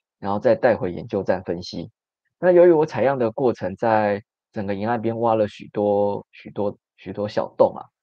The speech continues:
所以跟着我们去的王教授他也建议我说，“哎，可以顺带做一些其他的实验。”他就借我一台，呃，右边的这个仪器，这个是测量土壤的热导率的，哦，去看这里的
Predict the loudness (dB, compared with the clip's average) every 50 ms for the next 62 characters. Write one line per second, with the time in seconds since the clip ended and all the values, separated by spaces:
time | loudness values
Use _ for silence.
0 | _ _ _ _ _ -4 -2 0 0 0 0 -2 -4 -4 -2 -2 0 0 0 -2
1 | -2 -4 -4 0 0 2 2 2 0 0 2 0 0 0 2 2 0 2 2 0
2 | 0 0 0 0 -2 -6 -8 -6 -6 -4 -4 -6 -8 -8 -8 -4 -4 -4 -6 _
3 | _ -8 -4 -4 -4 -2 -4 -4 -2 0 -2 -2 -2 -2 -2 -2 -2 -2 -4 -6
4 | -6 -6 -14 -10 -6 -6 -6 -6 -8 -12 -16 -14 -8 -4 -4 -4 -4 _ _ _
5 | _ _ _ 0 2 2 2 2 0 2 2 2 2 2 0 -2 -4 -4 -4 -4
6 | -6 -6 _ _ _ _ _ _ _ -10 -8 -8 -8 -8 -2 2 2 4 4 4
7 | 2 2 0 0 -2 -4 -4 -8 -12 -14 -16 -16 -18 -16 -12 -10 -6 -6 -6 -6
8 | -4 -6 -8 -6 -6 -2 2 2 2 2 2 -2 -2 -4 -8 -14 -20 _ _ _
9 | _ _ _ _ -18 -10 -6 -4 -2 -2 -2 -2 -4 -6 -6 -4 -4 -4 -4 -8
10 | -10 _ 0 0 0 0 -2 -6 -8 -4 -2 -2 -2 -2 -4 -8 -8 _ _ _
11 | _ _ _ -14 -12 -12 -8 -8 -8 -6 -4 -4 -4 0 0 0 0 0 -2 -2
12 | -2 -2 -4 -6